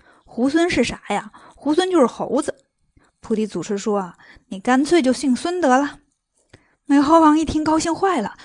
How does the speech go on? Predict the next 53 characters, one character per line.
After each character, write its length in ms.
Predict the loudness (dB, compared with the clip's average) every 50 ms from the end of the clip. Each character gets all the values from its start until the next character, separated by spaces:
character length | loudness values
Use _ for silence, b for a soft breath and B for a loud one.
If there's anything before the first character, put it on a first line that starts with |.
| B B B
连 140 | -6 -4 -2
忙 160 | -2 -2 -2
说 220 | -2 -2 -2 -2 b b b b b
：“老 140 | 2 2 4
师， 140 | 4 2 0 4
那 100 | 6 6
我 100 | 6 8
有 160 | 8 8 8 8
姓 180 | 8 6 4
儿 80 | 4 4
了， 60 | 4
有 100 | 4 2
姓 160 | 2 0 0 2
儿 80 | 2 2
了， 120 | 0 -2 B B B B B B
名 160 | 2 6 6
儿 60 | 6 6 6 4
你 60 | 2
也 100 | 0 2
给 80 | 4 4
我 60 | 4
起 200 | 4 4 2 2
了 100 | 2 2
得 160 | 2 2 2
了。” 120 | 2 0 -2 b b b b b b b b b b b b _ _ _
菩 160 | -16 -10 -10
提 80 | -8 -6
祖 160 | -4 -4 -2
师 140 | -2 -2 -2
说 260 | 0 0 0 0 0
：“好 240 | -4 -2 2 2 4
吧， 260 | 4 4 2 0 -4 -12 _ _ _ _ _
那 420 | -6 -4 -2 -2 -2 -2 -2 -4
你 160 | -4 -4 -4
就 140 | -2 -2 0
叫 480 | 2 2 2 2 2 2 2 0 -2 -4
孙 400 | -8 -6 -4 -4 -2 -2 -2 -2
悟 100 | -2 -4
空 340 | -2 0 2 2 2 2
吧。” 200 | 2 0 0 -2 -6 _ _ _ b b b b b b b b b b b b b b b b b b _
美 160 | 2 2 4
猴 180 | 4 4 4 6
王 240 | 6 6 6 6
啊， 320 | 6 6 6 6 4 2 0
不 240 | -4 _ -4 -2 0
但 220 | 2 2 2 2
拜 180 | 2 2 2 2
了 80 | 0
个 80 | -2 -4
神 220 | -4 -4 -4 -2
仙 120 | 0 0 0
老 160 | 0 0 -2
师， 380 | -4 -4 -4 -6 -6 -8 b